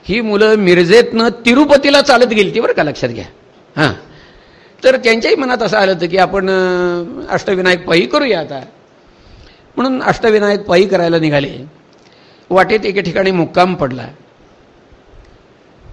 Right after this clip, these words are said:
रात्री मुक्कामाच्या वेळेला तिथं आणखी एक दोघं जण लोक आले. सहज बोलणं निघालं, "तुम्ही काय करता, आम्ही काय करता?" त्या दोघांनी यांना विचारलं, "तुम्ही काय करताय?"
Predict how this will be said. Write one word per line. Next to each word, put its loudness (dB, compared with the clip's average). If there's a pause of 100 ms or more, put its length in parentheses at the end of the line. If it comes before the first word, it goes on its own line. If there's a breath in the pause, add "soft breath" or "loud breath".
(540)
रात्री 0
मुक्कामाच्या -4
वेळेला 0
तिथं -4
आणखी 0
एक -2
दोघं 2
जण 2
लोक -4
आले. -6 (800 soft breath)
सहज 2
बोलणं 2
निघालं, 0
"तुम्ही -6
काय -2
करता, -4
आम्ही -2
काय 0
करता?" -4 (400 soft breath)
त्या 0
दोघांनी 2
यांना 2
विचारलं, 0
"तुम्ही -6
काय 2
करताय?" -4